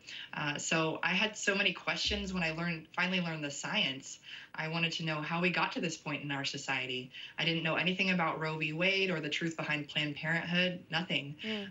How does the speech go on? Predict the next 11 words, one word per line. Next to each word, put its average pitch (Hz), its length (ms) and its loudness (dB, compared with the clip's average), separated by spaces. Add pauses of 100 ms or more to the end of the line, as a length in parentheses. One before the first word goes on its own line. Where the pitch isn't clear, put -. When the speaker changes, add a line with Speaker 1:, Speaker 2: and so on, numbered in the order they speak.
Speaker 1:
Um, 147 320 0
and 156 140 0
I 165 100 2
was 175 160 2
an 170 120 0
evangelical 160 640 2
Christian 175 400 2
in 147 140 0
my 143 300 0
late 147 260 2
twenties. - 520 -2